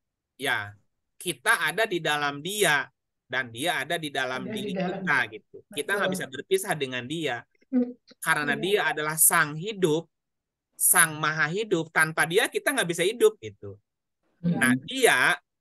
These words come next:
Speaker 1: dianya Allah, makanya disebut sebagai zat yang maha hidup.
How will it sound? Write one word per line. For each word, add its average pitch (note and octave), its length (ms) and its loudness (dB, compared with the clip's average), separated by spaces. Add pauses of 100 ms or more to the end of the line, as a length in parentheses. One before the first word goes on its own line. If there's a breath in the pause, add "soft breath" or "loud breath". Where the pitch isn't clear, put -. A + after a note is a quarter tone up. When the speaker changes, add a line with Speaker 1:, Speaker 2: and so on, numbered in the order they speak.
(100)
Speaker 1:
dianya D3 600 -2
Allah, D#3+ 560 0 (180)
makanya A#2+ 380 -8
disebut D#3+ 320 -8
sebagai B2 400 -8
zat F#3 320 2 (320)
yang C#3+ 400 0
maha B2+ 320 -4
hidup. E3+ 480 4